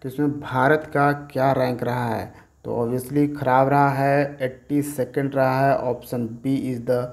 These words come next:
correct answer। हम बेरासीवें पोजीशन पे हैं, यानी कि हमारे पास जो है risk है घूस का, ज़्यादातर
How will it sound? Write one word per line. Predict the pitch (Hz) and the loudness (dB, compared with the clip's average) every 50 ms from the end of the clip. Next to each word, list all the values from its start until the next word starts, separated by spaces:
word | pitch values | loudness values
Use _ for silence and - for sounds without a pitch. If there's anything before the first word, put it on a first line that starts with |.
| - - - _ _ _ _ - | -14 -20 -20 _ _ _ _ -4
correct | 139 135 147 147 143 143 147 - - 135 123 | 0 2 2 2 0 -2 -8 -14 -10 -10 -8
answer। | 123 120 120 127 113 - - - - - _ _ _ _ _ - | -8 -8 -6 -6 -6 -6 -8 -12 -20 -20 _ _ _ _ _ -6
हम | 131 135 143 139 | -2 -2 0 2
बेरासीवें | 135 139 131 127 131 131 - 143 147 160 151 156 | 4 4 4 4 2 2 0 0 2 2 2 2
पोजीशन | 147 139 139 139 147 147 143 | 0 0 0 2 2 0 0
पे | 143 143 139 | 2 0 0
हैं, | 139 139 135 | 0 0 0
यानी | 135 135 139 143 143 | 0 0 0 0 0
कि | 147 143 | 0 -2
हमारे | 135 131 131 131 135 147 147 147 147 - - - - - _ - | -2 0 0 0 0 0 0 -2 -4 -8 -16 -20 -20 -20 _ -2
पास | 135 139 135 | 0 0 0
जो | 135 143 143 | 2 2 4
है | 143 147 147 143 - - - 107 131 127 123 | 4 4 4 4 2 -2 -4 -4 -4 -2 0
risk | 143 175 180 170 - 175 - - - - - _ _ _ _ - | 2 0 0 0 -4 -8 -10 -12 -12 -12 -20 _ _ _ _ 0
है | 147 156 156 160 156 147 135 123 - | 4 6 6 6 6 4 2 -2 -4
घूस | - - 151 151 147 147 | -4 -2 -2 -2 -2 -2
का, | 147 147 143 143 | 0 2 2 2
ज़्यादातर | 139 131 135 143 139 139 - 143 135 123 110 | 2 2 2 2 0 0 0 -2 0 0 0